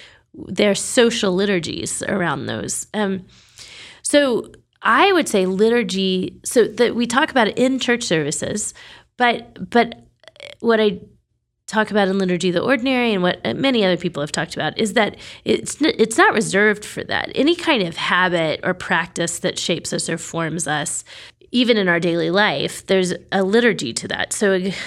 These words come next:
an example I use a lot is I live in Texas, and, uh,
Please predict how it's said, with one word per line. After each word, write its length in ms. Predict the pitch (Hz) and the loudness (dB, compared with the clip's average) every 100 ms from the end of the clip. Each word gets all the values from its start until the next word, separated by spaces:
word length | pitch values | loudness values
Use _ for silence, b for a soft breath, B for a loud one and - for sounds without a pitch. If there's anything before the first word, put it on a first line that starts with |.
| B | B
an 80 | 226 | -2
example 380 | 202 185 196 185 | 0 2 2 2
I 60 | 175 | 2
use 220 | 175 170 | 2 0
a 60 | 185 | 0
lot 440 | 214 202 160 - | 2 2 2 -2
is 120 | 175 | -4
I 160 | - 190 - - | -4 -4 -6 -8
live 240 | 185 196 | -6 -4
in 140 | 185 180 | -2 -4
Texas, 720 | - 156 - 269 349 349 - - _ _ _ _ _ _ - - | -4 -6 -2 -2 -2 -4 -10 -18 _ _ _ _ _ _ -14 -2
and, 220 | 208 202 - - - - - _ | 0 0 -4 -14 -18 -18 -18 _
uh, 380 | - 196 185 180 | -2 2 2 0